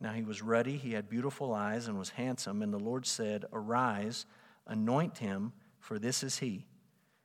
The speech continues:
Then Samuel took the horn of oil and anointed him in the midst of his brothers,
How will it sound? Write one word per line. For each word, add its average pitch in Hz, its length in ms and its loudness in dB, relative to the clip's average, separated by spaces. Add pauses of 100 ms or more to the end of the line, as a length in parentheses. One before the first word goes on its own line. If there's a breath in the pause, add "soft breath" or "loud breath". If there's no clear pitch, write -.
(140)
Then 127 200 0
Samuel 117 440 4
took - 300 -2
the 120 80 2
horn 160 640 2
of 123 200 0 (120)
oil 117 560 4
and 113 180 4
anointed 120 680 2
him 110 340 2
in 113 160 2
the 107 80 4
midst 120 580 2
of 127 180 -2
his 117 220 -2
brothers, 117 1000 2